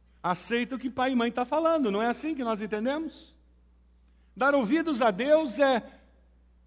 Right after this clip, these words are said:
é abraçar aquilo que Deus tá falando. Não caia nessa armadilha da sociedade sem Deus, de achar que seu valor está vinculado ao tamanho do seu salário, à quantidade de bens que você tem.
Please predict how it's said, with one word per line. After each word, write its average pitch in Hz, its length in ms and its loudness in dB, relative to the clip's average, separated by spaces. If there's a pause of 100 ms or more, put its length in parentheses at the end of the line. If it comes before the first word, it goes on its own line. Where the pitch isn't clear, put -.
(540)
é 220 80 -6
abraçar 277 540 4
aquilo 302 280 -2
que 277 140 -4
Deus 269 240 2
tá 285 120 -2
falando. 294 600 -2 (1600)
Não 294 180 0
caia 302 280 2
nessa 302 240 -2
armadilha 285 640 2
da 254 100 2
sociedade 226 600 -2
sem 175 280 -4
Deus, 254 600 -4 (380)
de 247 100 -4
achar 285 260 0
que 285 120 -2
seu 277 200 -2
valor 247 580 4 (340)
está 254 160 -4
vinculado 240 500 0
ao 233 60 -2
tamanho 226 320 0
do 208 80 -4
seu 202 160 -6
salário, 233 680 0
à 220 80 0
quantidade 196 420 -2
de 175 120 -8
bens 202 340 -6
que 180 80 -10
você 165 260 -12
tem. 240 480 -6